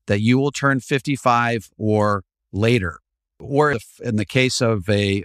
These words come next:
public safety worker, police officer, or air traffic controller, you can actually do it at the age of fifty, okay? You can leave for any reason, including because you were fired, laid off, or you just decided you'd had enough of it and you wanted to quit.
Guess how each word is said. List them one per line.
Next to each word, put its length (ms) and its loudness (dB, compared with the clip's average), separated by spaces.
public 440 0
safety 400 -2
worker, 460 -4
police 400 0
officer, 580 0
or 180 -2
air 160 2
traffic 400 -2
controller, 600 0
you 180 -2
can 140 0
actually 400 0
do 240 0
it 100 0
at 160 -2
the 120 2
age 200 0
of 140 -2
fifty, 580 -4
okay? 240 0
You 180 2
can 200 -4
leave 200 -4
for 160 -2
any 240 -2
reason, 460 0
including 680 -2
because 260 -2
you 80 -4
were 140 -4
fired, 560 -2
laid 300 2
off, 320 0
or 160 -2
you 160 2
just 200 -2
decided 380 0
you'd 180 0
had 220 0
enough 380 -2
of 120 -2
it 120 -2
and 120 -4
you 120 0
wanted 240 0
to 80 -14
quit. 240 -10